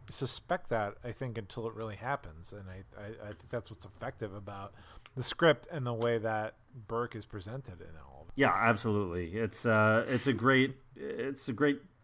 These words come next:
Speaker 2: character work. Uh, I, I think this is probably Paul Reiser's best acting job as well. I can't think of anything I like more than this, as far as his serious roles.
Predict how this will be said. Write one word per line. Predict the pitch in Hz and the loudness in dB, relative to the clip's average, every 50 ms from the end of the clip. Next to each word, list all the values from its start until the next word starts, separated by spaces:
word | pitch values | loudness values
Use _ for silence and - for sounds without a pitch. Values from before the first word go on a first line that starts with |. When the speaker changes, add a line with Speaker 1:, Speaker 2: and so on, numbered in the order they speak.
| - | -8
Speaker 2:
character | - - 123 110 110 104 - 120 107 | -2 2 4 4 4 4 2 0 2
work. | 98 101 98 95 98 - - - 123 | 2 4 4 4 2 0 -2 -4 -2
Uh, | 107 92 92 92 90 92 92 | 0 2 2 2 2 0 0
I, | - 160 - - 156 170 | 0 2 4 6 6 6
I | 180 | 6
think | - 214 214 - | 6 4 4 6
this | 277 254 190 175 | 6 6 6 6
is | 160 139 113 139 143 - - - | 4 4 2 0 -6 -8 -10 -14
probably | - - 165 180 202 226 220 202 151 120 | -4 2 2 2 4 4 4 4 4 4
Paul | - - - 120 113 | 4 2 2 4 4
Reiser's | 113 110 110 107 95 107 101 92 92 - - - - - - - _ - - - - - | 6 6 4 4 4 2 0 0 -2 -6 -14 -20 -20 -20 -20 -20 _ -20 -20 -12 -4 0
best | 127 139 156 - - - - - | 0 0 0 0 -6 -8 -2 2
acting | 107 135 156 - - 185 170 127 92 | 2 2 2 2 0 2 2 2 4
job | 107 98 80 80 82 80 | 4 2 2 2 0 -2
as | 85 78 78 | -4 -6 -4
well. | 85 90 104 131 135 95 78 | 0 2 4 4 4 4 2
I | 82 101 | -2 -2
can't | - - 143 131 - | 0 0 -2 0 0
think | 127 113 - | -4 -4 -2
of | 110 101 | 0 0
anything | 95 95 90 95 98 90 | 0 0 0 -2 -2 -2
I | 87 85 85 82 80 - - - - - - - - - - - - - _ - | -2 -2 -2 -4 -6 -10 -14 -20 -20 -20 -20 -20 -20 -20 -20 -20 -20 -20 _ -2
like | 101 104 107 107 107 - | 2 4 4 4 4 4
more | 117 101 101 104 113 127 | 2 4 6 8 8 6
than | 123 110 98 | 6 4 2
this, | 95 95 92 95 | 2 2 2 2
as | 123 113 | 2 4
far | - 151 143 135 | 8 10 10 10
as | 120 - | 8 6
his | 123 104 - | 2 0 0
serious | - - 117 117 120 110 95 87 80 - 90 | 2 2 2 4 4 4 2 0 -2 -2 -4
roles. | 87 80 71 71 78 76 - - - | -4 -4 -4 -6 -8 -8 -10 -14 -18